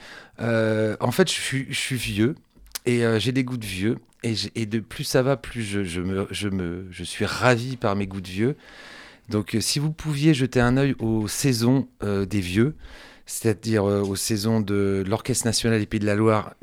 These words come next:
moi, je sors d'une saison hallucinante, et la prochaine, euh, va l'être autant. Euh, du Printemps des Orgues, du Centre National de Danse Contemporaine, du Centre Dramatique National, d'Angélante Opéra et du Grand Théâtre,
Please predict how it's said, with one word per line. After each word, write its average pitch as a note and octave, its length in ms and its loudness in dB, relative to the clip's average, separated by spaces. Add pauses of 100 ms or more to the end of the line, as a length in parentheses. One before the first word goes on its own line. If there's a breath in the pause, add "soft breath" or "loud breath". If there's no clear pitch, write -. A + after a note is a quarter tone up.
(680)
moi, A2+ 180 0
je G2+ 100 -2
sors G#2+ 220 2
d'une F#2+ 160 -2
saison G2+ 460 -2 (180)
hallucinante, A2+ 720 0
et G#2+ 60 -4
la G#2 80 -2
prochaine, G2 480 -4
euh, E2 160 -12
va F#2 120 -4
l'être F2+ 260 -8 (100)
autant. B2+ 480 0 (720 loud breath)
Euh, G2+ 300 0
du G2+ 200 -6
Printemps B2 380 2
des G2 240 0
Orgues, C3 320 2
du A2 200 -6
Centre C3+ 280 -2
National B2 340 2
de A2 80 0
Danse G#2 220 -4
Contemporaine, G#2 720 0 (400 loud breath)
du B2+ 140 -2
Centre C#3 480 0
Dramatique A2+ 580 0
National, A2 640 0
d'Angélante A2 520 2
Opéra A2 480 0
et B2 80 -2
du A2+ 100 0
Grand G#2+ 160 0
Théâtre, C3+ 260 0